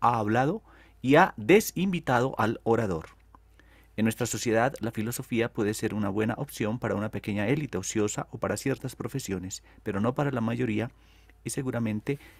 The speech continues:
no para todos. Objeción dos. Respecto a la libertad y a la autonomía,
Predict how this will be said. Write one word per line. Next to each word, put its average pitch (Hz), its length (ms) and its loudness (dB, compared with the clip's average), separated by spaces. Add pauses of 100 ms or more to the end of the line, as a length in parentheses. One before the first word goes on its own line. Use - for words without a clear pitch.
(140)
no 107 260 2 (100)
para 120 220 -4
todos. 85 520 -6 (1600)
Objeción 139 540 2
dos. 85 320 -6 (580)
Respecto 131 840 4 (160)
a 113 100 0
la 107 80 2
libertad 104 600 4
y 113 100 2
a 107 60 4
la 107 160 0
autonomía, 131 800 2